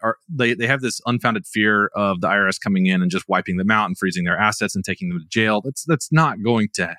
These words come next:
happen. Uh, but the nasty audits are the ones where people take positions that they should not be taking,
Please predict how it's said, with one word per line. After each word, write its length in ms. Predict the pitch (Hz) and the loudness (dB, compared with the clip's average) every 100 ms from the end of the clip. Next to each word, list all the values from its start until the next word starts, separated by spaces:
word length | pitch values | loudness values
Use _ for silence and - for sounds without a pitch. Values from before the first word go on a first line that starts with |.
| - | -2
happen. 520 | 104 85 - 76 104 - - - _ _ _ | 2 2 0 -8 -8 -10 -20 -20 _ _ _
Uh, 240 | - 104 95 101 - | -2 0 -2 -8 0
but 300 | 220 120 - _ _ _ - | 2 2 -2 _ _ _ -4
the 120 | 120 | 0
nasty 480 | 120 180 233 - 117 | 2 2 0 0 2
audits 560 | 131 113 85 - - - | 4 2 -2 -10 -12 0
are 160 | 110 | 4
the 120 | 120 113 | 4 4
ones 360 | 98 92 92 | 4 2 0
where 120 | - 92 | -4 -4
people 580 | - 101 104 95 92 _ | 0 0 2 2 0 _
take 240 | - 135 - | -2 -2 0
positions 560 | 151 113 107 - 123 139 | 0 2 0 0 -2 -2
that 100 | 92 | -2
they 80 | |
should 360 | 98 - 143 139 | -2 0 0 2
not 220 | 117 120 | 2 0
be 140 | 101 95 | -2 -2
taking, 500 | 85 78 82 92 | 0 0 2 2